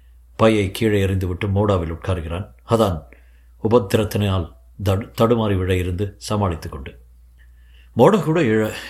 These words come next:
என்னம்மா, என்னோட ஒரே சொத்து, எப்படி இருக்கிற டார்லிங்? ஊச்சி கூச்சி வாங்கிட்டு வந்துட்டேலா?"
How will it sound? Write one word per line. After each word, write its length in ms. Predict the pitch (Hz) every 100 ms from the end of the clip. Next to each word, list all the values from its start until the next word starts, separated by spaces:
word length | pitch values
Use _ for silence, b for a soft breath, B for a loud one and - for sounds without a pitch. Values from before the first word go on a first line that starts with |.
| B
என்னம்மா, 520 | 92 131 127 92 - B B B B
என்னோட 260 | 98 117 120
ஒரே 240 | 101 151
சொத்து, 320 | 156 123 98 113
எப்படி 200 | 104 143
இருக்கிற 580 | 117 110 101 90 - - b b b b b -
டார்லிங்? 320 | 107 135 127 95 B -
ஊச்சி 280 | 135 165 170
கூச்சி 300 | 190 185 214 269 277 - - - - - - - - - - - - - - - - - - - - - - - -
வாங்கிட்டு 340 | 151 175 165 196
வந்துட்டேலா?" 680 | 180 175 190 175 165 190